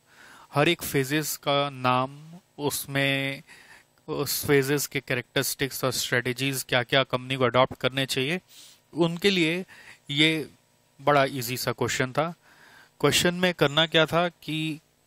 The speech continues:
कंपनी के कुछ चार प्रोडक्ट्स हैं जो अलग-अलग फेजेस में हैं, क्वेश्चन ने बता रखा है, और यहाँ पर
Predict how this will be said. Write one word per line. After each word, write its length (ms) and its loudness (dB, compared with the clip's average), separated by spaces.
कंपनी 340 0
के 200 0
कुछ 300 -4
चार 260 4
प्रोडक्ट्स 520 -2
हैं 180 -4
जो 120 2
अलग-अलग 380 4
फेजेस 460 -2
में 140 -6
हैं, 120 -6
क्वेश्चन 340 -4
ने 120 -6
बता 260 2
रखा 240 -2
है, 200 -4
और 200 2
यहाँ 380 0
पर 400 0